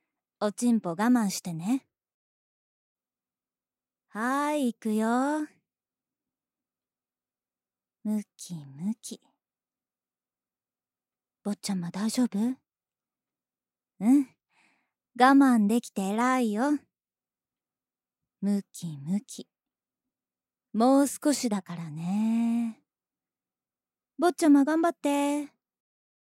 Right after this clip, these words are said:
おちんぽも頑張って。むきむき。むき。はーい。おちんぽの皮全部むけたよ。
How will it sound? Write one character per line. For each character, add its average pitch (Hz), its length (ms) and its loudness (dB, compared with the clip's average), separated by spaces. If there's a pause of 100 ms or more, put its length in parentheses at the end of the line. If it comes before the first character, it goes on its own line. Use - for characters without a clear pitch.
(240)
お 180 160 -4
ち 240 240 0
ん 240 100 6
ぽ 190 180 -4
も 170 180 -6
頑 208 320 2
張 262 120 2
っ 254 140 -10
て。 233 360 -4 (1700)
む 190 240 -4 (120)
き - 180 -18
む 147 480 -10
き。 - 220 -20 (1300)
む 202 240 -2
き。 - 180 -20 (1400)
は 247 440 2
ー 311 80 6
い。 - 80 -6 (560)
お 233 120 4
ち 277 200 4
ん 254 60 6
ぽ 214 140 0
の 180 120 -2
皮 - 20 -8 (300)
全 311 340 2
部 294 140 8
む 214 100 8
け 202 160 -2
た 180 140 -4
よ。 185 140 0